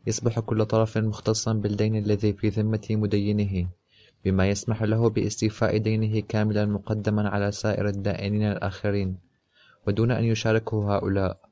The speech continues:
سواء كانوا دائنين عاديين أو أصحاب حقوق رهن أو تأمين أو امتياز.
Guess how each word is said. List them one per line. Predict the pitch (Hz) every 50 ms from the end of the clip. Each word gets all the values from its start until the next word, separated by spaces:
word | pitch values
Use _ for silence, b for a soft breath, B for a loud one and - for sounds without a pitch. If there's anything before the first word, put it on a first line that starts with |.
| _ _ _ _ _ _ _
سواء | - - - 98 101 92 -
كانوا | - - 110 104 101 98
دائنين | 95 104 98 - 98 104 107 113
عاديين | 107 101 107 104 104 101 107 104 104 107 113 107
أو | 101 104 101 98
أصحاب | 104 - - - - 107 104 101
حقوق | 101 104 101 - - 113 107 - -
رهن | 110 107 110 110 113 110 104
أو | 101 101
تأمين | 98 - - - 92 104 107 107 101
أو | - 104 104 104
امتياز. | 101 98 - - 104 104 98 95 90 90 90 - - -